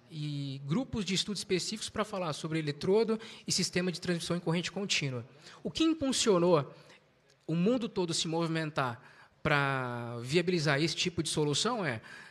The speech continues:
buscar uma maneira de transportar grandes pacotes de energia pra continentes ou países de dimensões continentais com a menor perda possível. E, e onerando o menos possível o consumidor. Então, o, não só o Brasil, mas o mundo hoje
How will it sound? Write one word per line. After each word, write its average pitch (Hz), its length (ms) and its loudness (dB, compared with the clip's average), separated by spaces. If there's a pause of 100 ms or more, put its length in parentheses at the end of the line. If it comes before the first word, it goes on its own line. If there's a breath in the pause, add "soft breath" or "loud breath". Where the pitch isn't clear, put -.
buscar 156 320 2
uma 190 180 0
maneira 170 380 0
de 151 120 -4
transportar 160 560 -2
grandes 180 300 -2
pacotes 160 500 -2
de 156 100 0
energia 190 480 -2 (580 loud breath)
pra 143 180 2
continentes 156 720 0
ou 151 140 0
países 180 560 0
de 156 60 -4
dimensões 151 420 -2
continentais 175 760 -2 (240 loud breath)
com - 100 0
a 180 40 4
menor 180 260 4
perda 180 280 2
possível. 135 440 -2 (1400 soft breath)
E, 139 100 0 (120)
e 151 180 4
onerando 175 580 8 (220)
o 156 80 -2
menos 175 280 2
possível 170 460 4
o 165 40 6
consumidor. 170 640 2
Então, 139 260 0
o, 180 160 -2
não 202 220 2
só 175 200 6
o 175 40 6
Brasil, 160 300 6
mas 160 200 2
o 185 80 6
mundo 185 340 2
hoje 180 320 2